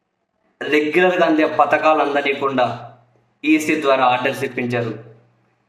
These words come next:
జగన్ సర్కార్ హైకోర్టుకి వెళ్ళింది. రాత్రి పది గంటల ఇరవై నిమిషాల సమయంలో హైకోర్టు నుంచి ఆర్డర్స్ వచ్చాయి. ఈ పదవ తేదీకి వెసులుబాటు కల్పించుకుంటూ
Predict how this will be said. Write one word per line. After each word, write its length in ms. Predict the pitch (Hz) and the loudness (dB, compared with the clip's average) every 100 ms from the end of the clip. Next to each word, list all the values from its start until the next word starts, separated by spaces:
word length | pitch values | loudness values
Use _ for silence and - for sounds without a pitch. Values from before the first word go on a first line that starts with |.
| _ _ _ | _ _ _
జగన్ 380 | 120 135 156 175 | -4 0 2 2
సర్కార్ 480 | 175 156 156 160 170 | 0 0 0 0 0
హైకోర్టుకి 540 | 151 143 143 156 - | 0 -2 0 -2 -2
వెళ్ళింది. 560 | 147 143 139 131 123 - _ _ _ _ _ _ _ _ _ _ - | -2 -2 -4 -6 -8 -16 _ _ _ _ _ _ _ _ _ _ -6
రాత్రి 500 | 120 135 170 190 185 | 0 2 2 2 0
పది 200 | 156 151 | 0 0
గంటల 240 | 151 151 | 0 0
ఇరవై 200 | 147 143 | -2 -2
నిమిషాల 360 | 143 139 127 165 | -4 -4 -2 -2
సమయంలో 600 | 160 151 147 147 135 120 - _ _ _ _ _ - | -2 -2 -2 -4 -6 -8 -14 _ _ _ _ _ -2
హైకోర్టు 400 | 143 147 170 160 | 0 2 0 0
నుంచి 160 | 151 147 | 0 2
ఆర్డర్స్ 380 | 131 143 139 147 | 2 0 -4 -6
వచ్చాయి. 440 | - 131 120 - _ _ _ _ _ 131 | -4 -6 -6 -12 _ _ _ _ _ -4
ఈ 240 | 139 143 | -4 0
పదవ 280 | 143 147 156 | 0 2 0
తేదీకి 360 | 165 160 156 151 | 0 0 0 -2
వెసులుబాటు 500 | 139 139 147 147 143 | -2 -2 0 0 0
కల్పించుకుంటూ 800 | 143 139 143 135 139 127 135 120 | -4 -4 -4 -4 -6 -4 -4 -6